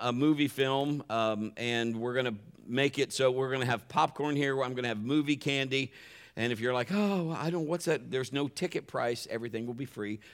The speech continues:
so relax. And, uh, you know, uh, we're gonna have a great time and enjoy God's word and then find some truth in some things that are happening today, and we'll put them in practice. But it's gonna be a great time. What I want you to do is invite people.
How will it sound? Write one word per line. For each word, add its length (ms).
so 140
relax. 540
And, 360
uh, 260
you 180
know, 320
uh, 240
we're 140
gonna 140
have 200
a 120
great 400
time 420
and 180
enjoy 520
God's 360
word 360
and 140
then 120
find 300
some 160
truth 360
in 100
some 160
things 280
that 120
are 60
happening 500
today, 480
and 100
we'll 140
put 240
them 140
in 100
practice. 460
But 160
it's 120
gonna 160
be 140
a 40
great 260
time. 180
What 140
I 60
want 260
you 80
to 80
do 180
is 140
invite 400
people. 400